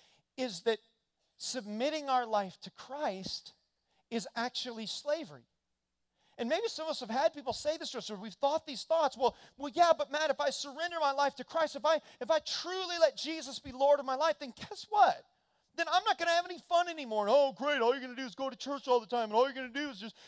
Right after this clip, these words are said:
go to Collide on Wednesday night, and now you're just gonna read your Bible all the time, and you're never gonna come out drinking with us, and you're not gonna sleep around anymore.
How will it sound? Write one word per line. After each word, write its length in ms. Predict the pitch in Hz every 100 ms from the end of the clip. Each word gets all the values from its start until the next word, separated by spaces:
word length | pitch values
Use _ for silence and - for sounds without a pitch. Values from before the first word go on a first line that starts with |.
| -
go 180 | 262 294
to 140 | 269 208 170
Collide 400 | 214 254 262 269
on 100 | 247
Wednesday 220 | 262 226
night, 140 | 247 269
and 80 |
now 120 | 220 254
you're 120 | 262
just 160 | 202
gonna 140 | 277 247
read 220 | 214 226
your 80 | 202
Bible 300 | 220 240 254
all 100 | 262
the 60 |
time, 200 | 240 262
and 80 | 233
you're 80 | 208
never 200 | 214 247
gonna 140 | 240
come 120 | 262 254
out 140 | 240
drinking 320 | 220 262 262
with 140 | 277 277
us, 180 | 285
and 60 | 226
you're 80 | 214
not 180 | 220 233
gonna 140 | 226
sleep 240 | 240 254
around 160 | 208 240
anymore. 220 | 269 285